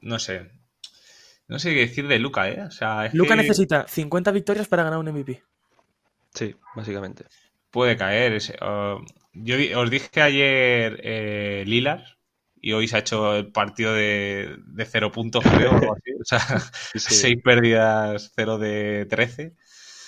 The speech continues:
Speaker 1: Eh, pero, pero sí, yo creo que es un candidato.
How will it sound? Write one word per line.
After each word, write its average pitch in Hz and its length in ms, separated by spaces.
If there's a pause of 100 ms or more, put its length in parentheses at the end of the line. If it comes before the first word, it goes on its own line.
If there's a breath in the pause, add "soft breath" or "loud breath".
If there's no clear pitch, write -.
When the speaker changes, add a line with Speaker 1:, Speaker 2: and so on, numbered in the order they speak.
(360 loud breath)
Speaker 1:
Eh, 92 680 (120)
pero, 90 800
pero 85 160
sí, 98 200
yo 87 100
creo 95 120
que - 20
es 101 80
un 95 320
candidato. 85 580